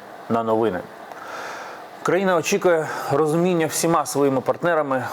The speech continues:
особливої відповідальності нинішнього моменту у цій страшній війні. Чим міцнішою стає Україна, тим швидше ця війна наближається до кінця. Це має стати аксіомою для кожного нашого партнера.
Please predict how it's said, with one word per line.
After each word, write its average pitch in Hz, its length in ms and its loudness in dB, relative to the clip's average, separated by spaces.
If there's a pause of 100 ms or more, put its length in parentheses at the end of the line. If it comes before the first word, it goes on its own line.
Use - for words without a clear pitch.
особливої 135 640 4
відповідальності 123 1000 0 (120)
нинішнього 127 560 0
моменту 123 480 2
у 110 60 2
цій 120 160 -2
страшній 113 480 -2
війні. 113 320 2 (140)
Чим 143 220 0
міцнішою 151 580 0
стає 131 340 2
Україна, 127 600 0 (460)
тим 127 180 0
швидше 156 540 2 (680)
ця 143 260 2
війна 127 440 2 (260)
наближається 117 680 2
до 107 140 2
кінця. 113 340 0 (600)
Це 147 180 2
має 143 300 2
стати 135 360 0
аксіомою 127 640 0 (180)
для 117 360 2 (200)
кожного 127 440 0
нашого 104 380 0
партнера. 107 480 -4